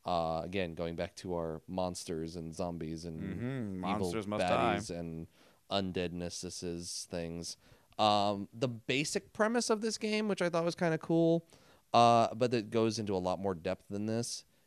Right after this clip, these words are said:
Speaker 1: is that it's lemmings with zombies, and you wanna get your zombies around the map so that they can infect other people and
Speaker 2: Eat
Speaker 1: leave
Speaker 2: their
Speaker 1: nobody
Speaker 2: brains.
Speaker 1: left. Yes, basically,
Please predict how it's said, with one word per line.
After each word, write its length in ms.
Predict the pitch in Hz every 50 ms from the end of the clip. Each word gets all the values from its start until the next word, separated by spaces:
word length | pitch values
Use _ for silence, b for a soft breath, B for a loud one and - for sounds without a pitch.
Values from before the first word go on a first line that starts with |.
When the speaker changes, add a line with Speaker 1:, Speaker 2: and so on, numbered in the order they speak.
| _ _
Speaker 1:
is 240 | - 104 101 95 95
that 240 | 92 98 95 98 -
it's 240 | - 104 98 - - - - -
lemmings 540 | 87 92 92 95 95 101 101 104 110 110 107
with 140 | 98 98 92
zombies, 640 | 90 90 92 90 101 107 135 143 160 175 - - - _ _ _ -
and 160 | 98 98 98
you 100 | 98 101
wanna 220 | 101 101 98 98
get 260 | 92 98 101 104 - -
your 220 | 104 101 95 95
zombies 520 | 90 87 98 95 98 98 98 98 95 87
around 360 | - - 92 87 90 90 92 95
the 60 | 92
map 300 | 90 90 87 92 - -
so 80 | - 85
that 100 | 82 80
they 140 | 90 87 82
can 220 | - 92 87 90 -
infect 400 | 90 90 87 - 92 87 87 -
other 160 | 80 90 92
people 400 | - - 92 85 - 98 98 92
and 300 | 90 92 87 87 85 90 b b b b b b b b -
Speaker 2:
Eat 60 | -
Speaker 1:
leave 140 | 101 98 95
Speaker 2:
their 120 | 82 131 123
Speaker 1:
nobody 200 | 98 147 165 202
Speaker 2:
brains. 160 | 131 98 95
Speaker 1:
left. 240 | 101 101 101 - -
Yes, 300 | 135 165 151 98 92 -
basically, 540 | - - 117 139 156 - 160 139 139 143